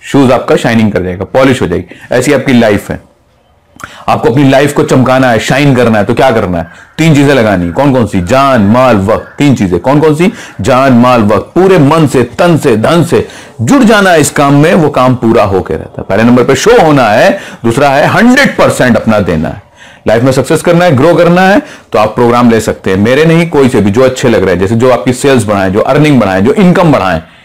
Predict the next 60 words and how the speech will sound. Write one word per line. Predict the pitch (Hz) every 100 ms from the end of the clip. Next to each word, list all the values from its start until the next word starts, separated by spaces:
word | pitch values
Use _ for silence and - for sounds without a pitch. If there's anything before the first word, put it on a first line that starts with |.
| _ _ -
है |
ना? | 139
इंग्लिश | 180 156 170
सीखना | 170 156 160 180
है | 214
तो | 196
तन | - - 156
मन | 160 156
धन | 131 160 139
से | 95 80 - _ _ _ _ _
अपने | - 135
आप | 135
को | -
ग्रो | 117 170
करना | 175 175 196
है, |
तन | 202 170
मन | 160 170 165
धन | 165 170
से | 180
पूरा | 143 175 180
हंड्रेड | 175 220 254 -
परसेंट | 175 165 147
देना | 117 110
है। | 120
ये | 196
नहीं | 196
कि | 190
जितना | 160 170 175
कहा | 175 135 143
गया | 131 123
आपसे, | 120 - 127 - -
आपने | 135 135 156
उतना | 135 147 135
काम | 123 113
कर | 101 92
दिया, | 92 92
नहीं, | 113 120 90 - _ _ _ -
अपनी | 110 131 139
तरफ | 117 104
से | - 95
पूरा | - 165 170
हंड्रेड | 120 139 147 147
परसेंट | 123 113 135 120
देना | 104 98 92
है | 92
कि |
आप | 104 104
इसमें | - 120
क्या-क्या | 117 107 113
कर | 113 107
सकते | 117 120
हैं, | 113
आप |
इसको | 113 117
बेहतर | 101 110 104 127
कैसे | 107 98 101
कर | 80
सकते | 78 78 -
हैं। | 71 -